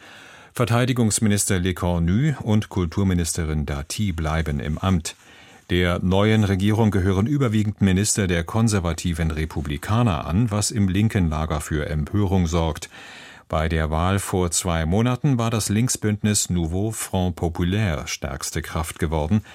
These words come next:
hatte die absolute Mehrheit aber verfehlt. Nachdem es keiner Partei gelungen war, eine handlungsfähige Koalition zu formen, erteilte der Präsident dem erfahrenen Vermittler Barnier den Auftrag zur Regierungsbildung.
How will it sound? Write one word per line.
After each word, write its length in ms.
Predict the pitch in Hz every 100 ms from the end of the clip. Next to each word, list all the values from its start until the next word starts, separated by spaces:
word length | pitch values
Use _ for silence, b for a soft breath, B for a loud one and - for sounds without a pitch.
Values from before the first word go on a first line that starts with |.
| B B
hatte 220 | 107 113
die 140 | 107 113
absolute 500 | 107 - 104 120 113
Mehrheit 420 | 104 104 90 85
aber 260 | 76 76 78
verfehlt. 640 | - 82 - 107 87 - B B B B B
Nachdem 280 | 110 104 127
es 160 | 123 -
keiner 300 | 131 143 156
Partei 380 | 143 131 131 123
gelungen 400 | 120 120 123 110
war, 280 | 113 127
eine 220 | 98 101 87
handlungsfähige 880 | 117 120 107 95 - 85 82 82
Koalition 680 | 80 85 78 78 - 113 123
zu 160 | 123 104
formen, 500 | - 101 101 107 104
erteilte 460 | 78 - 85 80 76
der 140 | 71
Präsident 520 | - 76 78 85 98
dem 160 | 87 82
erfahrenen 800 | 85 - 95 87 85 82 78 76
Vermittler 500 | 80 78 87 85 73
Barnier 640 | 78 78 76 87 101 69
den 200 | 73 69
Auftrag 640 | 69 69 - - - -
zur 320 | - 76 69
Regierungsbildung. 920 | 85 87 78 76 - - 78 73 71